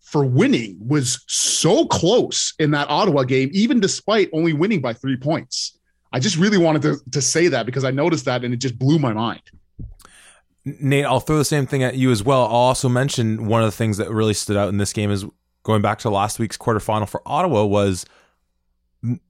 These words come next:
Speaker 2: you know, only eight penalties, which, you know, is not high, too much higher above their season average, but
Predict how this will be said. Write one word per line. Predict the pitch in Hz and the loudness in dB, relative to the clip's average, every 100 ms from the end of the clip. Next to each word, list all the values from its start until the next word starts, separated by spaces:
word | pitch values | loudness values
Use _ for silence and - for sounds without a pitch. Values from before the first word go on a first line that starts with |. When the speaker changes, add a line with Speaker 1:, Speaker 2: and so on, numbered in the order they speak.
| _ _ - - | _ _ -16 -2
Speaker 2:
you | 113 | 0
know, | 113 | 0
only | 147 160 180 151 | 2 2 2 0
eight | 131 135 - | -2 -2 -2
penalties, | 113 104 95 107 - | -2 0 -2 -4 -8
which, | 110 104 98 - - _ | -4 -4 -2 -10 -12 _
you | 104 | -4
know, | 101 110 | -4 -4
is | 110 104 | -4 0
not | 117 113 | 0 -2
high, | - - 120 117 110 - _ - | -8 -4 0 0 0 -4 _ -14
too | 131 | -4
much | 117 | -4
higher | - 123 113 | -2 -2 0
above | 98 107 104 | 0 -2 -2
their | 104 | -2
season | - 104 95 | -4 -4 -2
average, | 123 104 90 80 - - _ - | -2 0 -2 -6 -18 -20 _ -2
but | 120 107 90 | 0 0 -2